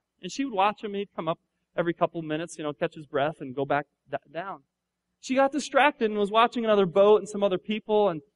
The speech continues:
and it was probably fifteen, twenty minutes later, she realized, "I haven't been watching for my husband." So she frantically looks out over the water, waiting for him to come up. Two minutes pass, three minutes pass, five minutes pass. He never came up. She started getting frantic. She started getting,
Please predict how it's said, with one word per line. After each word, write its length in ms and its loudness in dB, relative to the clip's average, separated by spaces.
and 120 -4
it 80 2
was 100 -2
probably 320 0
fifteen, 440 -8
twenty 260 -2
minutes 280 -4
later, 220 -2
she 180 -12
realized, 320 0
"I 60 -6
haven't 240 -6
been 120 -10
watching 420 -8
for 60 -20
my 140 -6
husband." 360 -8
So 120 -12
she 160 -16
frantically 500 -6
looks 300 -10
out 260 -2
over 220 0
the 80 0
water, 320 2
waiting 260 0
for 160 -20
him 100 -14
to 120 -20
come 160 -12
up. 140 -14
Two 100 -8
minutes 280 -8
pass, 460 -16
three 120 -6
minutes 380 -10
pass, 420 -20
five 300 -10
minutes 260 -20
pass. 380 -20
He 80 -12
never 160 -10
came 220 -20
up. 160 -20
She 120 -18
started 240 -6
getting 160 -6
frantic. 500 -14
She 100 -20
started 280 -4
getting, 280 -4